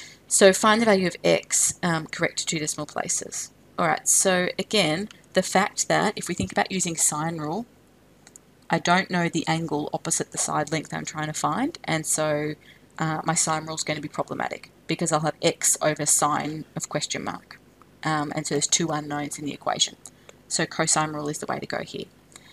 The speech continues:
So we're finding the value of x. Now I wanna be really clear about the fact that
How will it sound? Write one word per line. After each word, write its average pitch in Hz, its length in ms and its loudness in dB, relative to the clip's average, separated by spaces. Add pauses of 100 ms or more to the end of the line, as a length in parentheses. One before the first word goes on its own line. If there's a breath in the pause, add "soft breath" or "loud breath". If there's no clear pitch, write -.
(300 loud breath)
So - 140 -2
we're 190 40 6
finding 202 260 0
the 196 80 -2
value 160 260 2
of 151 120 -8
x. - 460 -4 (360)
Now 175 140 4
I 160 60 4
wanna 220 160 2
be 269 200 0
really 185 220 4
clear 165 300 -6
about 151 260 0
the 170 40 -8
fact - 400 0
that 151 280 0